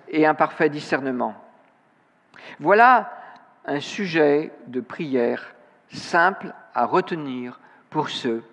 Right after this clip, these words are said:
pour qui nous prions. Priez pour qu'ils connaissent Dieu, le Dieu des étoiles et des fourmis, le Dieu des fleurs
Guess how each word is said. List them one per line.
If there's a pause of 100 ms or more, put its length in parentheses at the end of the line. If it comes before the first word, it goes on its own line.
(120)
pour
qui
nous
prions. (1200)
Priez
pour
qu'ils
connaissent
Dieu, (1900)
le
Dieu
des
étoiles (420)
et
des
fourmis, (1900)
le
Dieu
des
fleurs